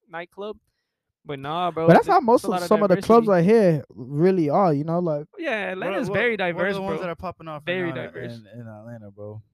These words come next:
Speaker 3: Everybody going to that Tropicana thing.
Speaker 2: Oh, yeah, in
Speaker 1: Tropicana.
Speaker 2: Buford? Oh, yeah, yeah, that one's in
Speaker 1: Shit.
Speaker 2: Buford every Friday,
Speaker 3: So
Speaker 2: bro.
Speaker 3: what,
Speaker 1: No,
Speaker 3: what
Speaker 1: bro.
Speaker 3: makes that one fun
Speaker 1: Yeah, what
Speaker 3: compared
Speaker 1: makes
Speaker 3: to
Speaker 1: it
Speaker 3: the
Speaker 2: I
Speaker 1: fun,
Speaker 3: rest?
Speaker 2: guess,
Speaker 1: bro?
Speaker 2: you know what it is, bro? 'Cause it's so close by, 'cause, I mean, that shit's just in Buford, isn't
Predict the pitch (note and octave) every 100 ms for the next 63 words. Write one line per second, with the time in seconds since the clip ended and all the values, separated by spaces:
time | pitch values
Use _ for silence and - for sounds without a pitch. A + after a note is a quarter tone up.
0 | _ _ _ _ A#2 D#3 C3 A#2 G#2+ A2
1 | F2+ A#2 - B2+ C3 A2+ A2 G#2+ - _
2 | _ _ C3+ D3+ D#3+ D3 C#3+ D3 G3+ G#3+
3 | A#3 A#3 - D3 E3 E3+ C#3+ B2+ C#3 C#3
4 | F3 A#3 E3 D3 C3 D3 G3 C#3 D3 F3
5 | - D#3+ E3 D3 B2+ B2+ B2+ F3 D#3 D#3
6 | C3 D3+ - G#3+ D3+ D3+ C#3+ B2+ C#3 C#3
7 | C3 F#3+ F#3 D#3+ G3 - G#3 B3 C4 B3
8 | - D#3+ D3+ E3+ A#3 A#3+ A#3 G3 G#3 A3+
9 | A3 G#3 A3+ A3+ - _ A#3+ A3+ - -
10 | G#3+ G#3 - - F#3+ F3 - D#3+ F#3+ G3
11 | D#3+ C3 D3+ D3+ F3 - C#4 D3 C3 A2+
12 | B3 - G#3+